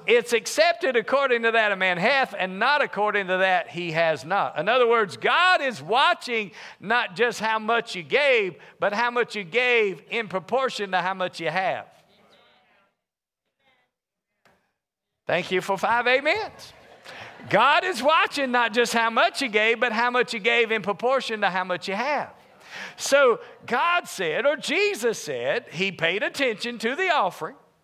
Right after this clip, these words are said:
He didn't even comment about the singing. He didn't even actually say anything about the preaching.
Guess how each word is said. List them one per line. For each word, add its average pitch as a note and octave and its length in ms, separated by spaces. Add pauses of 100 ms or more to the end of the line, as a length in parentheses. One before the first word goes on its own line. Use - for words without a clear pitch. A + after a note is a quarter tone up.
(760)
He B3 180
didn't A#3+ 240
even A3 260
comment B3+ 600
about A#3 340
the C4+ 80
singing. C#4 440 (1120)
He C4 140
didn't F#4 200
even A3+ 200
actually A#3 460
say B3 200
anything C4 360
about D#4+ 280
the F4 60
preaching. F#4 460